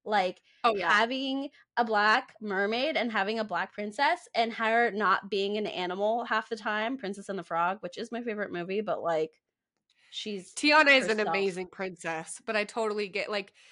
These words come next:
Speaker 2: but why does there only have to be one? <laughs> I mean, Ti-,
Speaker 1: Exactly,
Speaker 2: like,
Speaker 1: that too.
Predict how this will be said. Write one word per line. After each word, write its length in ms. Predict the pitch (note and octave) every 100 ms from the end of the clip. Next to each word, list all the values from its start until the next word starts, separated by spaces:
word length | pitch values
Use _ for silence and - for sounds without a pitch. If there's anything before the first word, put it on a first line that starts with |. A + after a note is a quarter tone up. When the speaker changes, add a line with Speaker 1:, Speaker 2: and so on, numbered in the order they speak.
| - -
Speaker 2:
but 200 | E4+ E4
why 220 | D#4+ F#4+
does 180 | G4 D#4+
there 140 | E4+
only 180 | D#4+ D#4+
have 200 | C4+ C4+
to 80 | D4
be 100 | A#3+
one? 420 | A3+ F#3+ A#3 D3 - -
<laughs> 100 | -
I 160 | D4+
mean, 220 | C#4+ C4+ C4
Ti-, 260 | D4+ C#4
Speaker 1:
Exactly, 140 | D4+ C4+
Speaker 2:
like, 200 | C4 A#3
Speaker 1:
that 300 | C4 A3+ -
too. 440 | - F#4 F3 F3